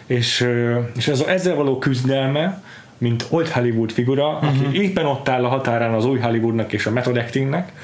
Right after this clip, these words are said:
Speaker 1: és nem tudja átlépni ezt a,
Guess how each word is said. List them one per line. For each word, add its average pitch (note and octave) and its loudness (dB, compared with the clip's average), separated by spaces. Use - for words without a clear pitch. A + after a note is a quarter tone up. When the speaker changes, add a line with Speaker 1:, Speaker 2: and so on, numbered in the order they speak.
Speaker 1:
és C3 -2
nem C#3+ 0
tudja B2 0
átlépni B2 0
ezt A#2+ -2
a, A2 0